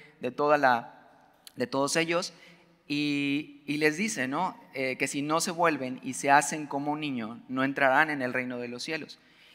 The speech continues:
Y veíamos esta parte, ¿no? De volver y hacer, hacerse como niño es girar y convertirse como un niño, o sea, volver a nacer de nuevo.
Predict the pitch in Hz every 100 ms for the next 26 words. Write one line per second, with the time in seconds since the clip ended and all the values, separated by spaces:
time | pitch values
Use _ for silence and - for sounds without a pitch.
0 | _ _ - 156 165 185 208 208 202 -
1 | 175 185 180 139 143 151 139 - 135 131
2 | 139 156 165 139 123 143 143 139 - -
3 | - - 117 143 147 151 147 135 135 147
4 | 143 127 135 - - _ - 147 143 147
5 | 165 160 147 151 139 131 120 160 185 180
6 | 120 120 - 127 131 135 147 147 139 117
7 | - - - 120 131 135 131 151 160 147
8 | 135 - 156 151 131 139 135